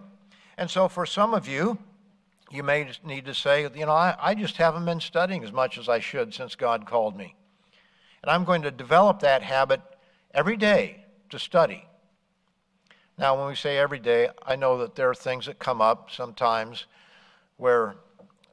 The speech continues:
you know, a crisis in the family or situations where we're not able to do so, but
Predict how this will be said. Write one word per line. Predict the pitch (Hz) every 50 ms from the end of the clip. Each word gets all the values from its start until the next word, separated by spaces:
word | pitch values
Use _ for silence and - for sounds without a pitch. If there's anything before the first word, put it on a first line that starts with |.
| _ _ _
you | 139 127
know, | 110 104 107 107 107 107 -
a | 117 117
crisis | 98 - - 135 135 131 127 - - 127 113 - -
in | 120 113
the | 110
family | 104 - 131 127 127 123 127 127 123
or | 117 113 113
situations | - - 143 131 - - 120 117 117 120 110 - 123 117 117 107 - - - -
where | 113 117 110 107 101 - - - - - - - _
we're | - 131 131
not | 131 131 127 127
able | 127 123 113 123
to | 113 123
do | 123 120
so, | - - 127 123 120
but | 117 107 113 110 104 -